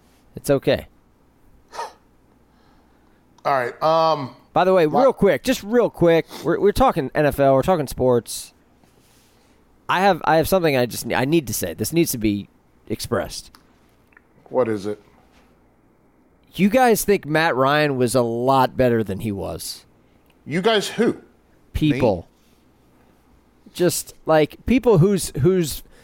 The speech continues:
Speaker 1: Falcons fandom I respect. Like, if you're the greatest quarterback in franchise history, that's not saying anything when the franchise is the Atlanta Falcons. Like, it's a garbage franchise. It's a joke.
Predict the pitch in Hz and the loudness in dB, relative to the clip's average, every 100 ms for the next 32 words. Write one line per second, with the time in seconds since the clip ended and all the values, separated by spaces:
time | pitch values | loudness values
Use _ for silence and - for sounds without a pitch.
0 | - - 175 185 190 151 - 156 180 185 | -8 0 0 2 -2 -2 0 2 2 2
1 | 151 143 131 - - 143 202 - - _ | 2 0 0 -2 -2 0 0 -6 -20 _
2 | _ _ _ _ _ _ _ - 170 165 | _ _ _ _ _ _ _ 0 2 0
3 | - _ _ _ - 180 254 302 233 143 | -6 _ _ _ -2 2 2 2 0 2
4 | 185 226 226 - 202 208 185 170 156 - | 2 4 2 2 2 4 4 4 2 0
5 | - 175 170 - 170 180 - 165 143 180 | -6 -2 -2 0 2 2 2 2 2 0
6 | 175 - 127 107 101 - _ - 208 - | -2 -2 -2 -2 -4 -12 _ -4 -4 0
7 | 277 294 - 247 254 226 202 208 196 190 | 0 0 2 2 2 2 2 2 0 0
8 | 190 - 226 247 214 190 185 175 202 196 | 0 0 0 2 2 2 2 0 0 0
9 | 165 180 202 196 - 170 185 185 156 110 | 2 2 2 0 0 0 2 0 -2 -2
10 | 82 - - _ _ _ - 214 190 190 | -6 -14 -16 _ _ _ -4 -2 0 -2
11 | 160 - 214 254 214 - 226 277 277 160 | -2 2 2 2 0 0 2 2 2 0
12 | 123 101 - 123 156 196 - 277 247 131 | 0 -2 -4 -4 -2 -2 2 2 2 0
13 | - - | -8 -18